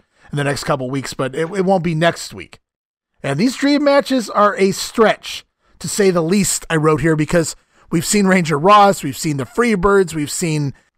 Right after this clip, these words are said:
the Cuban Assassin, and supposedly next week we were gonna see Tommy Rich.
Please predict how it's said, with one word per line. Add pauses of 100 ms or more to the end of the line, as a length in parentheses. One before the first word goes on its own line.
the
Cuban
Assassin, (380)
and
supposedly
next
week
we
were
gonna
see
Tommy
Rich.